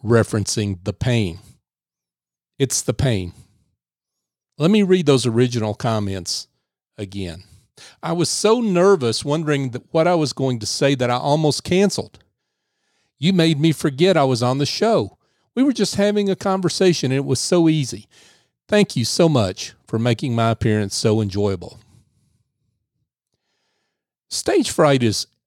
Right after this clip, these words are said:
agonizing, and the nervousness of wondering whether you'll say the right thing about your business involves a lot of angst and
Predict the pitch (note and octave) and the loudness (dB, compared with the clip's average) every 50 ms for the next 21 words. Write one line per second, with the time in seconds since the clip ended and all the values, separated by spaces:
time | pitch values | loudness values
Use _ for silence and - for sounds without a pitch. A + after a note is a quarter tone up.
0 | _ _ D3+ C#3+ D3 C3 A#2+ G#2 G2+ G#2 G2 G2 F#2+ - A#2 A2 A#2 B2 B2+ C3 | _ _ -2 0 0 0 -2 -4 -4 -6 -6 -8 -10 -10 -8 -8 -6 -4 -4 -4
1 | C#3 C#3+ D3 E3 F#3+ G#3+ A#3 A#3+ A3+ F#3 - - - C3+ A#2 - - A2+ G#2+ A#2 | -4 -4 -2 0 2 2 2 4 2 0 0 -2 -4 -6 -6 -6 -8 -8 -8 -4
2 | B2 C3+ D3+ E3 D#3+ C#3+ C3+ B2+ A#2 A2+ G#2 - _ _ _ _ _ _ _ _ | -2 -2 0 0 0 -2 -2 -2 -2 -4 -6 -8 _ _ _ _ _ _ _ _
3 | _ F#3 G#3 G3+ G#3 F#3 F3+ F3 D#3+ - - - D#3 E3 E3 D#3 C#3+ C3+ C#3 C#3 | _ 0 2 2 2 2 2 2 2 0 0 2 2 4 4 4 4 2 2 0
4 | C3+ - - D3+ C#3+ C3+ B2+ A#2 B2+ C3 B2 - - A2 G2+ G2 F#2+ A#2+ D3 D#3 | 0 -2 -2 -2 -2 -2 -2 0 0 -2 -2 -2 -4 -6 -6 -4 -2 0 0 0
5 | B2+ A#2 A2+ A2+ - - B2+ A#2+ A#2 C3+ C#3 C#3+ C#3+ C3 C3+ A#2+ C3 C3+ C3+ C3 | 0 -2 -4 -6 -4 -4 -6 -2 0 2 2 2 2 2 -2 -2 0 0 2 2
6 | B2+ A#2+ - - - B2 C3 C#3+ D#3+ D3+ - - - A#2+ G#2 G#2 G2+ | 0 0 -2 -6 -4 -2 -2 0 -2 -2 -4 -6 -6 -6 -6 -8 -8